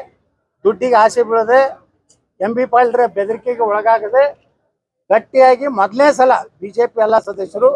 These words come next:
ಅದ್ರ ಜೊತೆಗೆ ನಾಲ್ಕು ಜನ ಅಲ್ಲ, ಪಕ್ಷೇತರ ಎಲ್ಲ ಸದಸ್ಯರು ಕೂಡಿ ಮತ ಹಾಕಿದ್ದು ಮೊದಲೇದು ಇತಿಹಾಸ. ಅದಕ್ಕೆ ಬಿ ಜೆ ಪಿ, ಒರಿಜಿನಲ್ ಬಿ ಜೆ ಪಿ ಇಲ್ಲಿದೆ. ಈಗ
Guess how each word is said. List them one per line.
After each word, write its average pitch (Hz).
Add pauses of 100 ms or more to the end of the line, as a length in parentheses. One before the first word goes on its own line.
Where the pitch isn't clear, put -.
(520)
ಅದ್ರ 202 (100)
ಜೊತೆಗೆ 277 (720)
ನಾಲ್ಕು 214
ಜನ 233
ಅಲ್ಲ, 254 (320)
ಪಕ್ಷೇತರ - (1000)
ಎಲ್ಲ 262 (240)
ಸದಸ್ಯರು 220 (920)
ಕೂಡಿ 285 (100)
ಮತ 220 (120)
ಹಾಕಿದ್ದು 247 (140)
ಮೊದಲೇದು 196
ಇತಿಹಾಸ. 196 (800)
ಅದಕ್ಕೆ 214
ಬಿ 220
ಜೆ 269
ಪಿ, 269 (160)
ಒರಿಜಿನಲ್ 233
ಬಿ 247
ಜೆ 254
ಪಿ 196
ಇಲ್ಲಿದೆ. 214 (680)
ಈಗ 196